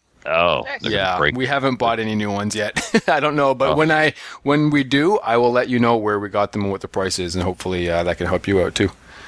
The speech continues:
Speaker 1: How long did they stay outside?
Speaker 3: Oh, not long. They picked them up, like, every, like, this one guy, the, he's, uh, helping
Speaker 1: Okay.
Speaker 3: out with it. He, every day that they shot them, anytime they miss, he just went out and collected the boxes of them and put them in his trailer and took 'em home, and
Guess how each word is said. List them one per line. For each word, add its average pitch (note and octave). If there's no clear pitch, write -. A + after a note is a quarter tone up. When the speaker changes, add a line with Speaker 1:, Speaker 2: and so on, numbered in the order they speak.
Speaker 1:
How F2+
long F#2+
did F#2
they F2+
stay -
outside? F2
Speaker 3:
Oh, D3+
not C#3
long. A2+
They A#2
picked D3+
them A#2+
up, B2
like, G#2+
every, A2+
like, A#2+
this C3+
one C3+
guy, B2
the, A2
he's, A2
uh, G2+
helping G#2+
Speaker 1:
Okay. G2+
Speaker 3:
out -
with A#2+
it. A#2+
He, A2+
every A2+
day A2
that G2+
they G2+
shot G#2+
them, D3+
anytime A2
they G#2
miss, G#2+
he A2+
just G#2
went G#2+
out G#2
and G2
collected G#2
the G2
boxes F#2
of F#2
them G2
and E2+
put G2
them G2
in F#2
his F2
trailer F#2
and E2
took F#2
'em F#2
home, F#2
and D#2+